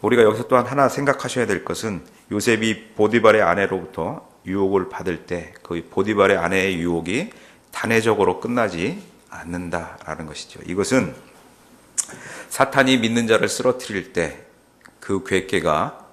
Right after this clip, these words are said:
정말 간교하고 간악하다라는 것을, 그리고 또한 집요함을 보여주는 것입니다. 아, 십 절에 나오는 것처럼 그 여인이 날마다 요셉에게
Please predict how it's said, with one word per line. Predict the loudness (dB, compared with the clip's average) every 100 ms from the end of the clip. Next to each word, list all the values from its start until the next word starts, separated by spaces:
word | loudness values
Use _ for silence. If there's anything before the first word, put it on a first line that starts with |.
| _ _
정말 | -18 -12 -6 -2 -2 -4 -8 -16
간교하고 | -12 -8 -4 -2 -2 -4 -8
간악하다라는 | -8 -8 -8 -10 -10 -12 -14 -14 -12 -10 -10
것을, | -10 -10 -12 -18 _ -8
그리고 | -4 -2
또한 | 2 2 2 -8 -20 -18
집요함을 | -10 -8 2 4 6 2 0 -2 -4 -18 -20 -20 _
보여주는 | -4 -2 -2 -4 -6
것입니다. | -6 -8 -10 -14 -14 -16 -18 _ -20 -20 -16 -14 -16 -4
아, | -2
십 | -2 4
절에 | 6 8
나오는 | 8 6 4
것처럼 | 2 0 0 -2 -4 -12 -14
그 | -4 2
여인이 | 4 6 4 -2 -4
날마다 | -8 -4 0 2 4 2 0 -4 -16 _ _ -12
요셉에게 | -6 -4 -2 -2 -4 -6